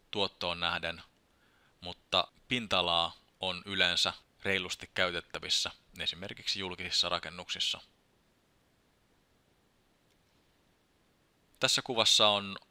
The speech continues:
aurinkosähköpaneeleita, jotka on kytketty vedenpuhdistamon toimintaan, eli voidaan tuottaa osa vedenpuhdistamon tarvitsemasta sähköenergiasta aurinkopaneeleilla. Eli voidaan pienentää sitä ostosähkön kulutusta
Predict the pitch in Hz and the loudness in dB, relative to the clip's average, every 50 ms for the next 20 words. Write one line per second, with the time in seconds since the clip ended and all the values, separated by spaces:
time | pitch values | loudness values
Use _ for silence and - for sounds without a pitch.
0 | _ _ _ - 131 135 123 117 101 113 - 113 101 - - - - 110 104 98 | _ _ _ 0 0 2 2 0 0 0 0 0 0 -2 -6 -4 0 0 2 2
1 | 98 95 95 92 92 92 90 90 - - 90 - - - _ _ _ - 95 92 | 2 2 2 2 2 2 0 0 0 0 0 0 -4 -12 _ _ _ -10 -10 -10
2 | - - - 98 92 90 - 104 - - - 101 92 - _ - 95 - - _ | -6 -4 -2 -2 -2 -2 -6 -10 -10 -6 -6 -6 -6 -6 _ -6 -6 -6 -8 _
3 | _ - 131 127 113 - 113 104 101 95 - - 104 101 95 92 - 101 95 92 | _ 2 2 2 2 -2 -6 -6 -4 -4 -2 -2 -4 -4 -4 -2 0 0 0 0
4 | 90 90 90 - - 92 90 90 90 - - _ - 101 95 95 92 92 95 95 | -2 -6 -4 0 0 2 2 0 -2 -8 -16 _ -8 -4 -4 -4 -2 -2 -2 0
5 | 95 92 90 90 - 110 101 98 - - _ 101 95 95 101 110 104 - 110 92 | 2 2 0 0 0 0 0 0 0 0 _ 2 4 4 4 4 4 4 4 4
6 | - - _ _ _ _ _ _ _ - 113 120 120 113 110 - 107 98 101 101 | 2 -4 _ _ _ _ _ _ _ 4 6 6 6 4 2 -4 -8 -8 -4 -4
7 | 98 - - 104 98 95 92 95 - 104 101 98 95 - - - 95 95 92 - | -2 -2 -2 -2 -4 -4 -4 2 2 2 4 2 0 0 -2 -2 0 -2 -2 -2
8 | - - - - 131 127 - - - 107 98 95 92 90 92 - - 95 90 87 | 0 2 4 4 4 4 2 -2 -2 -2 0 0 0 -2 -2 -2 0 0 2 2
9 | - - - - 90 - - - - - - - - - - - 101 104 101 95 | 2 0 0 -2 -4 -6 -6 -14 -20 -20 -20 -20 -20 -20 -8 -4 -2 0 0 0
10 | 95 92 90 87 - 92 90 90 85 85 80 73 71 67 65 65 65 - - - | -2 -6 -6 -4 0 0 2 4 2 2 2 0 -2 -2 -4 -6 -6 -8 -12 -20
11 | _ _ _ _ _ _ _ - 104 101 98 104 104 107 113 104 98 - 113 110 | _ _ _ _ _ _ _ -12 -12 -8 -2 -2 0 0 0 -2 0 2 4 6
12 | 104 101 95 - 101 95 90 - - 101 - 101 92 - - - - _ _ _ | 6 4 4 2 0 2 4 4 2 4 2 0 0 0 -4 -14 -20 _ _ _
13 | _ _ _ _ _ _ _ - 117 113 - - 131 - 104 90 - - 98 92 | _ _ _ _ _ _ _ 0 0 0 2 0 0 0 0 -2 -4 -6 -8 -10
14 | 92 - 107 104 95 - 95 90 - - - 85 | -8 -6 -4 -4 -2 -2 -2 -4 -2 -2 -4 -4